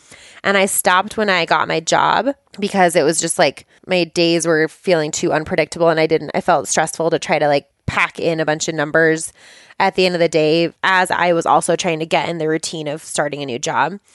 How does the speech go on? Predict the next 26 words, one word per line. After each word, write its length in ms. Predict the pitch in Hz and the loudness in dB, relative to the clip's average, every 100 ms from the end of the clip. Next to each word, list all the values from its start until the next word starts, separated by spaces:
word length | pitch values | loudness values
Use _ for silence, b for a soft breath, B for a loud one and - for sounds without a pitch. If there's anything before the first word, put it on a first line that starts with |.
| B B B B - | B B B B -4
So 160 | 302 | 0
no, 300 | 302 147 92 | 2 0 -2
right 200 | - 247 | -2 0
now 100 | 277 | 2
I'm 160 | 311 311 | 2 2
not. 340 | 214 202 202 - | 2 2 2 0
Also, 440 | 202 220 - 247 226 | 2 2 4 4 4
I 100 | 220 | 2
mean, 260 | 240 220 - | 0 -4 -4
again, 300 | 214 214 214 | 0 0 0
like, 100 | 202 | -2
I'm 280 | - 233 269 | 0 0 0
the 80 | 269 | 0
ki-, 240 | 247 233 | 0 -2
type 160 | - 220 | 0 0
of 60 | |
person 260 | 208 202 208 | 0 -2 -2
who 80 | 196 | -2
I 240 | 175 233 220 _ | 0 0 -2 _
think 200 | 202 202 | -6 -2
that 140 | 196 160 | -2 0
macros 440 | 165 - 156 160 | -2 0 0 0
are 160 | 170 165 | 2 0
a 40 | |
great 340 | 160 160 139 - | 0 -4 -4 -4
tool. 480 | 294 277 262 262 | 0 4 4 2